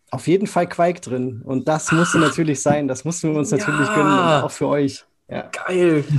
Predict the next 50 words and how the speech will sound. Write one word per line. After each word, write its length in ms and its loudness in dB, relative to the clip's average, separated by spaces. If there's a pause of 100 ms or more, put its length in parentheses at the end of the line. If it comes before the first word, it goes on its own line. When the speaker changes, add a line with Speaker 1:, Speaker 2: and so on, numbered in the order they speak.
Speaker 1:
Und 480 4
ma-, 140 2
da 160 2
muss 120 4
man 120 4
auch 40 0
dazu 240 -4
sagen, 200 2
dass 140 -4
der 100 -2
Dave 340 0
den 160 0
Simon, 540 2 (160)
oder 180 -2
andersrum, 380 0
der 100 2
Simon 240 2
hat 120 0
den 100 -2
Dave 240 0
gefragt, 540 -6
ne? 260 -2 (180)
In 180 -2
welche, 280 -2
äh, 340 -4 (380)
was 240 -4
könnte 180 2
man 140 2
denn 100 2
da 100 4
benutzen? 380 0
Ich 80 -2
hab 140 -6
das 160 -2
und 80 -2
das 160 -2
vor 380 0
und, 260 -4
äh, 180 0
so 160 0
ist 140 -2
das 80 -10
Bier 160 0
dann 100 2
auch 100 2
ein 80 -2
bisschen 220 -4
entstanden 460 -2
und 100 -2
dann 220 0